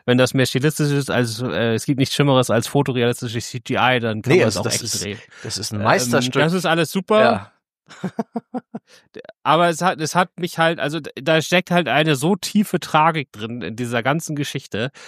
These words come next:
Speaker 1: die für mich null Komma gar nichts funktioniert hat. Und deswegen kommen wir auf keinen Fall zu vier.
Speaker 2: Mhm.
Speaker 1: Ich bleib jetzt bei dreieinhalb. Während ich bei dem Prequel, das ist ja genau meins, also ich bin ja eh so ein Fan von eher experimentellen Filmen, äh, das hat mich wirklich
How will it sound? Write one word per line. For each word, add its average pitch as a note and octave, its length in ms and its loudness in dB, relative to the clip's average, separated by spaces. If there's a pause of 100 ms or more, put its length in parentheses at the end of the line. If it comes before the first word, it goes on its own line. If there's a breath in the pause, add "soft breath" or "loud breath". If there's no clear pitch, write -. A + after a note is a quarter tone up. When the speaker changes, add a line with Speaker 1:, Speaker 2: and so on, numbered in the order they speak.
(220 loud breath)
Speaker 1:
die C#3+ 60 0
für - 180 -4
mich C#3 320 -4
null E3 420 4
Komma A#2+ 380 -4
gar A#2 240 4
nichts E3 240 -4
funktioniert C#3+ 480 0
hat. C#3 140 -2 (280 loud breath)
Und A#2 140 -2
deswegen B2 260 2
kommen B2 220 2
wir A2+ 80 6
auf G#2+ 100 0
keinen C3 300 -2
Fall G#2+ 180 -4
zu A2+ 160 -8
vier. A2+ 340 -2
Speaker 2:
Mhm. C3 300 -2 (140)
Speaker 1:
Ich G2 120 -6
bleib - 220 -2
jetzt G#2+ 160 -4
bei G#2+ 140 -2
dreieinhalb. A2+ 600 2 (380 loud breath)
Während C#3 340 2
ich C#3 220 -6
bei B2+ 200 4
dem A2 260 -2
Prequel, A2 720 0 (280 soft breath)
das E3+ 200 2
ist D#3+ 160 0
ja C3 80 6
genau A2 340 2
meins, E2+ 460 -6
also A2 160 -4
ich - 80 -14
bin B2 100 -4
ja A2+ 80 -2
eh A2 140 2
so A2+ 100 0
ein G#2 60 -4
Fan G#2+ 260 -2
von A2 160 -4
eher F#2+ 220 -2
experimentellen A2 720 -4
Filmen, G#2 400 -4 (420 loud breath)
äh, A#2+ 160 2
das A#2+ 180 0
hat D3 140 4
mich D3 220 -2
wirklich C3+ 240 -2